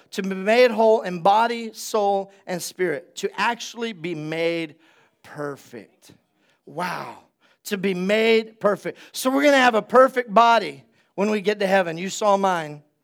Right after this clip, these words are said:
I want you to imagine what yours might look like. You're gonna have a perfect body when you get to heaven. Our souls are being saved, being made perfect. But when you see, receive Jesus Christ as your Lord and Savior,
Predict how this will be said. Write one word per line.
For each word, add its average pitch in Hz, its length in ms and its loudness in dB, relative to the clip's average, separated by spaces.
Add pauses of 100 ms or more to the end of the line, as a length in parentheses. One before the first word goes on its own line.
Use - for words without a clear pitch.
(320)
I 165 80 0
want 185 220 0
you 185 80 -6
to 190 60 -2
imagine 185 400 -2
what 175 180 -6
yours 185 180 -2
might 175 240 -6
look 180 220 -6
like. 151 300 -4 (1400)
You're 180 80 -4
gonna 233 120 4
have 214 140 4
a 196 60 -2
perfect 240 480 4
body 226 300 4
when 196 140 -4
you 190 100 -6
get 196 200 -4
to 190 60 -10
heaven. 180 420 -2 (280)
Our 202 160 2
souls 254 480 10
are 202 220 4
being 262 560 0
saved, 185 640 -2 (240)
being 269 400 2
made 247 320 4
perfect. 190 480 -2 (160)
But 220 160 4
when 233 160 -2
you 247 160 -2
see, 277 340 -6
receive 220 440 -6
Jesus 214 400 -8
Christ 226 400 2 (180)
as 196 160 -2
your 214 120 0
Lord 220 220 2
and 202 120 -8
Savior, 233 500 0